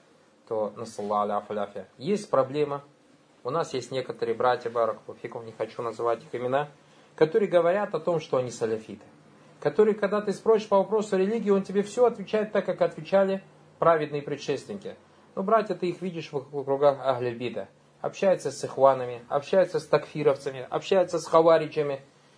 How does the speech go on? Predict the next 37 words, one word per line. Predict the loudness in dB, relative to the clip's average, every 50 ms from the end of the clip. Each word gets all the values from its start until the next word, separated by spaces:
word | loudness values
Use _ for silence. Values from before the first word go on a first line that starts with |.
| _ _
И | -12 0
потом, | 2 2 4 4 2 0 0
когда | -2 -2 0 2 2
ты | 2 2 0
им | -2
начинаешь | -2 -4 -4 -4 -2 -2 -2 -2 0 2
порицать, | 2 2 2 2 0 0 0 0 -2
это | -4
говорит: | -4 -4 -2 0 2
«Ну, | 4
я | 6 6 6
лично | 4 2 -2 -2 -2 -2
не | 0 0 -2
слышал | -2 -2 -2 2 4 2
от | 2 4
него». | 2 0 2
Ах | 0 0 0 -2
и | 2
баракаллаху | 4 6 6 6 4 0 -4 -6 -4 -4 -6 -8
фик. | -12 -20 -20 _ _ _ _ _ _ _ _ _ _ _ _ _ _ _ _ _ _ _ _ -20 -20 -20 _ _ _ _ _ _ _ _ _ _ _ 0
Известны | 0 0 2 2 0 0 0 2 2 0
эти | 0 0 -2 -2
люди | 0 0 0 0 -2
тем, | -2 0 0 0 0
что | 0 0 0
они | 0 0 0
из | 0 0
ахли | 0 0 0 -2 -6
бида. | -6 -6 -8 -8 -8 -8 -10 -12 _ _ -4
Ты | -2 -2
с | -2 0
ними | 0 0 2 2
общаешься. | 0 0 0 2 2 4 4 2 0 -6 -14 -8
После | 0 2 2 2 2 2 0 0
этого | 2 0 0 -2 0
хочешь | 0 0 -2 -2 -2 -6 -6 -4
быть | -2 -4 -4 -4